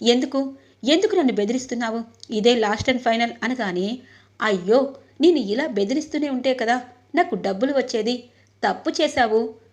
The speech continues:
తప్పించుకోలేవు" అని అంటారు సుభాష్. చూడు,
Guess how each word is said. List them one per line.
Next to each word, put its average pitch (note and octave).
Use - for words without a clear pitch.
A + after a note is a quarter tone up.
తప్పించుకోలేవు" D4+
అని A#3+
అంటారు G#3+
సుభాష్. A#3+
చూడు, B3+